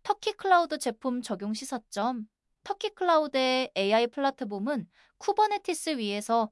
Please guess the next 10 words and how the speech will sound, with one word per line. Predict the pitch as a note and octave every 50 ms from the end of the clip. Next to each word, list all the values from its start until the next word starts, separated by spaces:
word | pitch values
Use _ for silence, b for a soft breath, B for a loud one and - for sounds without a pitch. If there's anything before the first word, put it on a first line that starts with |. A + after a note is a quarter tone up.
| _ _
지피유 | - - B3 B3 A3+ - - E4 E4+ E4+ D#4+
자원을 | - A#3+ G#3 G#3 G#3+ A#3 A#3 A#3+ A#3 A#3 -
규로 | - - G#3+ G#3+ A3+ A#3 A3+
큐잉하고 | - - - E4+ E4+ E4 D4+ B3 G#3+ G#3 - D4+ C4 F3+ - _ _ _ _ _ _ -
브이엘엘엠으로 | - A#3+ C#4 D#4+ D#4+ C#4 A3+ A3 A#3+ B3 B3 A#3 G#3 G3 G3+ C4+ F4 G4 G#4 _ -
모델을 | - G#3 A3 G#3+ C#4+ C#4 C#4+ D4
서빙하는 | C#4+ - D#4 D4+ D4 D4+ C#4+ C#4 C#4 B3+ B3+ C4 C4 C4 b b b b
멀티 | - F#3+ F#3+ F#3+ G3+ - D#4+ -
테넌트 | - E4+ E4 D#4+ D#4 D4+ - D#4
인프라입니다. | A3+ F#3 F3+ - - C#4 D#4+ D4 B3+ G#3 F3+ E3 - C3 -